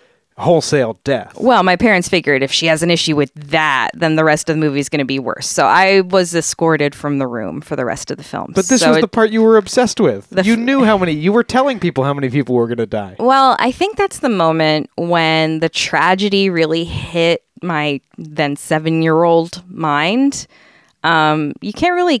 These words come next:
Speaker 2: conceive of those things as a child when you, you don't really understand even death.
Speaker 1: Not as a six-year-old, but as a seven-year-old, you were wiser.
Speaker 2: I was. I was. I knew this really happened, but seeing the scene made it real and not just a story I'd read about, even though it was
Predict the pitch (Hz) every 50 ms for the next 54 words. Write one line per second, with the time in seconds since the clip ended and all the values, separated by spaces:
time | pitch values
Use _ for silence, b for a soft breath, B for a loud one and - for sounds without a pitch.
0 | - _ - 240 220 - - 208 214 202 185 170 160 151 - - 165 151 147 143
1 | 139 147 143 139 139 - - - 151 151 156 156 147 139 135 135 147 143 143 139
2 | - - 151 170 175 180 - 175 170 160 156 147 - - 156 147 139 135 - -
3 | - 165 151 143 139 139 135 - 113 107 123 185 - - - - - 139 147 160
4 | 175 165 131 123 120 - - 156 - - 139 120 107 107 104 113 127 127 120 120
5 | - - 170 156 151 147 139 127 127 120 117 110 117 113 113 117 113 113 127 131
6 | 135 135 - - 92 - - _ - 196 269 302 392 427 330 156 131 - - -
7 | - - 196 214 220 220 190 156 131 - - - - - - 143 165 175 185 196
8 | 214 240 269 277 - - 277 262 254 247 240 220 208 202 220 233 - 143 135 139
9 | 135 139 143 147 - 151 - - - - 208 208 214 220 202 180 - - 208 190
10 | 185 180 180 175 165 165 160 156 - - 156 156 156 160 185 214 208 180 156 151
11 | 143 131 131 107 110 147 156 151 151 151 - - 156 160 - - 131 - - -
12 | - - 185 180 175 170 160 147 139 135 139 135 135 143 131 123 117 - 107 104
13 | 101 - - - 220 214 196 185 175 170 160 - 156 160 151 151 147 135 - -